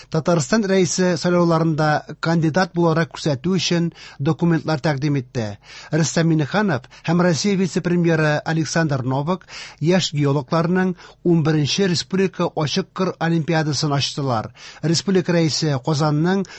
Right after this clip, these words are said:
Рубин футбол клубы уенчылары, тренерлары һәм, э, җитәкчелеге белән аралашты. Мамадышта безнең ишек алды фестиваль узды. Бәйрәм тамашасы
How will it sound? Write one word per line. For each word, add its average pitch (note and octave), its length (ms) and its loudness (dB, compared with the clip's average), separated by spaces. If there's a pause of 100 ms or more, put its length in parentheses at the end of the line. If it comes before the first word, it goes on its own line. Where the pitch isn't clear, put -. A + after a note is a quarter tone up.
(160)
Рубин D#3+ 460 2
футбол D#3+ 400 -2
клубы E3 320 0
уенчылары, C#3+ 640 0 (300)
тренерлары D#3 720 2 (340)
һәм, F3+ 240 2 (240)
э, D3 140 0
җитәкчелеге E3 680 2
белән D3 300 0
аралашты. B2+ 720 -2 (640)
Мамадышта F#3 880 4
безнең E3+ 300 2 (100)
ишек F#3+ 160 2
алды F3+ 300 2 (100)
фестиваль D#3 480 0
узды. A#2+ 400 -4 (340)
Бәйрәм D3+ 380 2
тамашасы E3+ 600 0